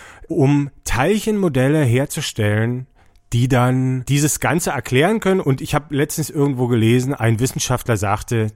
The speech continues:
der Boden der Wissenschaft ist übersät mit Leichen von Weltformeln. Also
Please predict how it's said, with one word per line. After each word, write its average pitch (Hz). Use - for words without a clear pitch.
der 104
Boden 170
der 131
Wissenschaft 131
ist -
übersät 123
mit 110
Leichen 220
von 147
Weltformeln. 95
Also 113